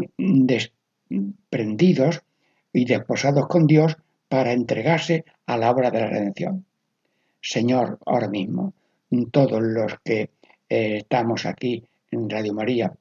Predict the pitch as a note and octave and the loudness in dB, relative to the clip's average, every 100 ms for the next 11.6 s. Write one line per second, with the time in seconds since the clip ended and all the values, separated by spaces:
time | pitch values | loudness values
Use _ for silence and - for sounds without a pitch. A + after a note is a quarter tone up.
0 | _ _ - A#2+ A2 A2+ D3 - _ _ | _ _ -8 -4 0 0 -2 -6 _ _
1 | _ E3 C#3+ A#2+ A#2 - _ _ C#3+ B2 | _ 0 2 2 -2 -16 _ _ 4 4
2 | G#2+ G#2+ G#2+ G#2+ A#2 A#2 A#2+ A2+ A2 B2+ | 0 -2 -2 0 0 0 0 0 -2 0
3 | C3+ A2 G#2 G#2 - _ _ _ - A#2+ | -2 -2 -4 -8 -16 _ _ _ -2 0
4 | A2+ - A2 A#2 - A#2 A2+ A2+ A2+ A#2+ | 0 -4 -4 -4 -2 -2 -2 -2 -2 0
5 | A#2+ A2+ A2 A2 - C3+ B2+ C3 - _ | 0 -2 -2 -2 -2 0 -2 -6 -10 _
6 | _ _ _ C3 A#2 A#2 A2 C#3+ C#3+ - | _ _ _ -4 -2 -2 0 2 4 2
7 | B2 - - A#2+ A#2+ - - - - - | -4 -2 -2 0 -2 -4 -6 -6 -4 -4
8 | - B2+ - _ - E3 C#3 C3+ C#3+ D3+ | -2 -2 -4 _ -10 -2 0 2 2 -2
9 | - _ _ - A2+ C#3 B2+ C3 B2 A#2+ | -8 _ _ -6 0 2 4 4 4 2
10 | C#3 B2 A#2 A2+ A#2 A#2 A#2 G#2 A#2 C3+ | -2 0 -2 -2 -2 -2 -2 -4 4 6
11 | C3+ B2 G#2+ B2+ C3 D3+ | 6 4 -4 0 -2 -2